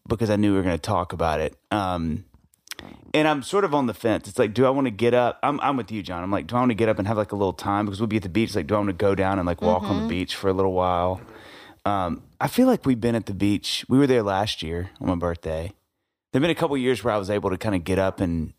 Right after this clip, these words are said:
Speaker 1: and walk before, I think on the beach. And it was just really sweet to kinda, like, you know, thank the Lord for the year and another year, um, another trip around the sun as a dad.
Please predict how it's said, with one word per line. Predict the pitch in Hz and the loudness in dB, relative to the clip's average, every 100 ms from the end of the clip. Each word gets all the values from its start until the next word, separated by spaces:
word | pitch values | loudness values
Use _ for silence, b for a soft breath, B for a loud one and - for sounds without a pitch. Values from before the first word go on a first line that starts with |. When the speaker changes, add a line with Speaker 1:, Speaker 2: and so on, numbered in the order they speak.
| - | -4
Speaker 1:
and | 85 80 69 _ - | -2 -4 -8 _ 0
walk | 90 92 - | 2 2 -2
before, | 85 - 87 90 - | -10 -6 0 0 0
I | - | 0
think | 139 120 | 0 2
on | 90 90 | 0 -2
the | 78 | -2
beach. | 85 76 - | -4 -4 0
And | 120 | 2
it | |
was | 107 | 2
just | 104 - | -2 2
really | 127 107 | 2 2
sweet | - 82 73 | -2 -2 -4
to | - | -4
kinda, | 98 90 | -4 -2
like, | 85 80 - b b b _ | -2 -4 -8 b b b _
you | - | 2
know, | 85 87 | 2 0
thank | 107 104 | 0 0
the | 104 | 0
Lord | 98 95 | 2 2
for | - | 0
the | 95 | -2
year | 85 87 92 | -4 0 2
and | 87 | 2
another | 90 85 - B B B B B | 2 0 -4 B B B B B
year, | - 87 87 87 - | 2 2 2 0 -2
um, | 82 85 85 - 110 _ _ _ - - | -2 0 -2 -4 -8 _ _ _ -16 -6
another | 104 90 87 | 0 0 0
trip | - 92 | -2 -2
around | 92 92 | 0 0
the | |
sun | 87 87 | 0 0
as | 85 82 | 0 -2
a | |
dad. | 82 82 85 | 0 2 0